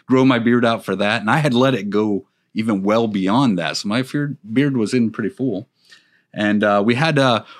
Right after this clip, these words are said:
we were doing a kind of fundraising for a international youth missions conference we were doing. And so as part of raising awareness for that, we, uh, I,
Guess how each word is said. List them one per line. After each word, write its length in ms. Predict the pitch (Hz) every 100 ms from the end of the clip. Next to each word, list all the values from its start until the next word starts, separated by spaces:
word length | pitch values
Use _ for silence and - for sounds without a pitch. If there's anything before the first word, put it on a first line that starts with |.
| -
we 100 | 117
were 240 | 120 113
doing 220 | 110 143
a 120 | 127 -
kind 180 | 147 139
of 100 | -
fundraising 720 | 139 143 127 123 110 113 101
for 360 | - 117 110 101
a 280 | 98 95 95
international 640 | 117 113 110 110 - 98
youth 300 | 98 107 -
missions 440 | 87 107 - 95
conference 480 | - - 82 - -
we 60 | -
were 160 | 78 -
doing. 360 | - 85 107 - _ - _
And 120 | 95 95
so 220 | 120 107
as 100 | 98
part 240 | - 135
of 100 | 107
raising 400 | 98 113 110 113
awareness 540 | 104 98 104 104 101 -
for 160 | 101
that, 400 | 95 95 98 98
we, 320 | 98 98 95 92
uh, 80 | 87
I, 600 | 90 87 - 101 90